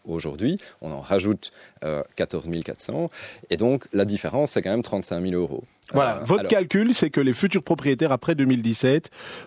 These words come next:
Speaker 2: par rapport à ceux qui vont encore acheter maintenant, pendant les deux années qui restent, ils vont perdre plus de trente mille euros.
Speaker 1: C'est ça. Mais alors, est-ce que c'est grave ou pas ? Attention, c'est plus ou moins la même chose que ce que perdent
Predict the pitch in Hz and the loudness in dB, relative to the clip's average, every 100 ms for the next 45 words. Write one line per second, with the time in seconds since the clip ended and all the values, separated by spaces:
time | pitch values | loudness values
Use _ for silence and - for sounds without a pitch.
0 | - 135 123 - 165 180 127 117 151 151 | -4 0 0 2 4 4 2 2 2 2
1 | 131 117 120 117 120 113 - 127 120 113 | 2 4 4 4 2 2 2 2 2 0
2 | - 143 185 160 110 113 110 120 120 117 | 2 2 2 2 0 2 4 4 4 2
3 | 107 113 143 - - 143 123 107 135 147 | 0 2 2 0 -2 0 2 2 2 2
4 | 156 _ _ - 165 - 123 104 120 82 | -4 _ _ 0 2 4 0 2 0 0
5 | 80 - _ _ - 131 82 - _ - | -6 -10 _ _ 0 0 0 -4 _ 0
6 | 123 117 - 104 92 - 123 139 - 117 | 2 2 2 2 2 2 0 2 2 2
7 | 120 117 90 92 156 175 92 87 - 190 | 4 2 2 0 0 0 -2 -4 0 0
8 | - _ - - 101 95 - 110 92 104 | 0 _ -12 -2 0 -2 0 0 2 2
9 | 139 104 87 - 156 101 - 78 127 151 | 2 0 -2 -2 -2 -2 -4 0 2 2